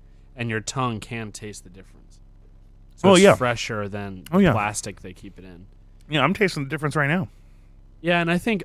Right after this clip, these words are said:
Speaker 1: I think also generally anything on tap is better because it,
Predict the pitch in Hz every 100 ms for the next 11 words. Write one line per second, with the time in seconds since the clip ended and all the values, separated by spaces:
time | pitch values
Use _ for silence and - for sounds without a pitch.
0 | - 147 208 180 151 156 139 139 143 139
1 | 127 110 127 131 139 131 120 110 107 -
2 | 117 131 - - - - - - - 131
3 | 117 98 120 131 139 131 - - - 117
4 | 127 123 117 113 117 110